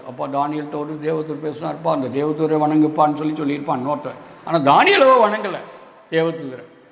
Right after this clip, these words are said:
Praise the Lord. அதே போல தான் கொர்நேலியுடைய ஜெபம் கேட்கப்பட்டது. "உன்னுடைய இரக்கச் செயல்களும் உன் ஜெபமும் கேட்கப்பட்டதுன்னு" ஒரு தேவதூதர் வந்து சொல்றார்.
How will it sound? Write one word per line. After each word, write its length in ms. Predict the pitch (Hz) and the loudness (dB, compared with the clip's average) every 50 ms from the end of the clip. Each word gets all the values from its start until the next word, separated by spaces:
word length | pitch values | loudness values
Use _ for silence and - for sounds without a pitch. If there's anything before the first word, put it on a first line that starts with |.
| _ _ _ _ _ _ _ _ _ - | _ _ _ _ _ _ _ _ _ -2
Praise 240 | 139 156 170 165 165 | 0 0 0 0 -2
the 60 | 175 | 0
Lord. 280 | 170 170 170 156 127 - - - - - - - - - - - - - - - _ _ _ | 2 2 2 2 2 -2 -8 -14 -16 -18 -18 -20 -20 -20 -20 -20 -20 -20 -20 -20 _ _ _
அதே 220 | - 160 196 247 269 | -6 0 2 2 4
போல 240 | 269 269 269 269 | 4 4 4 4
தான் 80 | 269 - | 2 2
கொர்நேலியுடைய 600 | - 226 233 262 262 262 262 262 254 254 247 240 | 0 -2 -2 -2 0 0 0 0 0 0 0 0
ஜெபம் 380 | 214 175 202 202 214 233 226 208 | -2 -2 -2 0 2 2 0 0
கேட்கப்பட்டது. 920 | 170 214 233 220 233 202 202 196 160 180 170 139 135 139 151 175 214 226 226 226 - - - - - - - - _ _ _ _ - | 0 -2 -2 -2 -2 -2 -4 -4 -4 -4 -6 -4 -4 -4 -2 0 0 0 0 -2 -8 -12 -16 -20 -20 -20 -20 -20 _ _ _ _ -4
"உன்னுடைய 380 | 175 190 208 202 202 190 196 | -2 0 0 2 2 4 4
இரக்கச் 280 | 220 254 247 254 254 - | 4 4 4 2 0 0
செயல்களும் 680 | - - 226 226 226 226 208 208 190 170 165 165 - - | 2 0 2 2 2 0 0 0 0 0 0 -2 -6 -8
உன் 140 | 185 180 170 - | -8 -8 -6 -2
ஜெபமும் 380 | 180 202 226 240 240 240 247 | -2 0 0 0 -2 -2 -4
கேட்கப்பட்டதுன்னு" 840 | - - 214 233 226 226 240 233 208 214 196 180 190 180 185 202 233 | -2 0 0 0 0 0 -2 -2 -2 -4 -6 -6 -6 -6 -6 -6 -4
ஒரு 120 | 226 202 175 | -4 -4 0
தேவதூதர் 520 | 190 220 233 233 226 226 214 196 190 185 | 2 4 6 6 6 4 2 0 0 -2
வந்து 80 | 180 - - | -2 -4 -6
சொல்றார். 380 | 170 170 165 175 175 170 143 | -4 -2 2 2 4 2 2